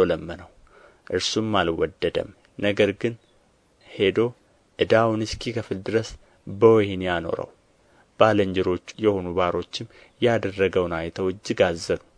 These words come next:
መጥተውም የሆነውን ሁሉ ለጌታቸው ገለጡ። ከዚያም ወዲያ ጌታው ጠርቶ፣ «አንተ ክፉ ባሪያ፣ ስለ ለመንኸኝ ያን ዕዳ ሁሉ ተውኩልህ። እኔ እንደ ማርሁህ ባልንጀራ የሆነውን ያን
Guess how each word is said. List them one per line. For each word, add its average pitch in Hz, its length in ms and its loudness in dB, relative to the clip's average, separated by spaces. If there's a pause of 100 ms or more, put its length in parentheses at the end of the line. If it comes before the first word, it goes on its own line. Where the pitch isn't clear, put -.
(140)
መጥተውም 104 480 -2
የሆነውን 95 440 -2
ሁሉ 143 220 -2 (100)
ለጌታቸው 92 720 -4
ገለጡ። 87 420 -6 (500)
ከዚያም 92 460 0
ወዲያ 90 340 0
ጌታው 87 440 -4
ጠርቶ፣ - 300 -14 (600)
«አንተ 127 340 -2
ክፉ - 160 -10 (120)
ባሪያ፣ 80 320 -6 (540)
ስለ 98 260 -4
ለመንኸኝ 113 640 -8 (460)
ያን 123 260 -2 (100)
ዕዳ 113 140 -2 (120)
ሁሉ 127 220 -4 (260)
ተውኩልህ። 87 680 -4 (400)
እኔ 98 120 0 (100)
እንደ 101 240 -2
ማርሁህ 98 520 0 (420)
ባልንጀራ 104 760 2
የሆነውን 98 560 -2
ያን 98 300 -4